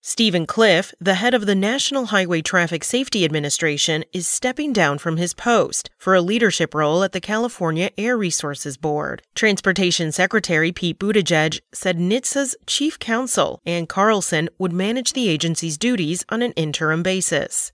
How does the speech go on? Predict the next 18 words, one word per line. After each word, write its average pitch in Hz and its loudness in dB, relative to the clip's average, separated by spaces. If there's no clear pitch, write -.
Cliff, 196 2
confirmed 175 2
by 156 2
the 156 -2
Senate 175 2
for 170 0
the 160 0
nhtsa 160 0
post 185 2
in 151 -2
May, 165 0
had - -10
previously 233 0
served 165 0
as 160 0
nhtsa's 180 -2
deputy 147 -4
administrator. 151 -2